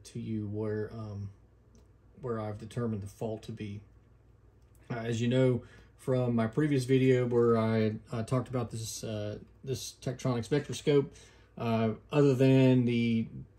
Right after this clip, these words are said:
display not working on the C R T, everything else appears to be working fine. So, um, the problem should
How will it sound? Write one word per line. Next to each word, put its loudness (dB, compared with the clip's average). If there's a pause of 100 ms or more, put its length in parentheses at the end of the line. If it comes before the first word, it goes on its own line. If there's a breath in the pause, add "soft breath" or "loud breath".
(160)
display 4
not 0
working 0
on 0
the -2
C 0
R 2
T, 0 (320 loud breath)
everything 0
else -2
appears 0
to -6
be -2
working -2
fine. 0 (520 loud breath)
So, -2
um, -10 (1200)
the -8
problem 0
should -2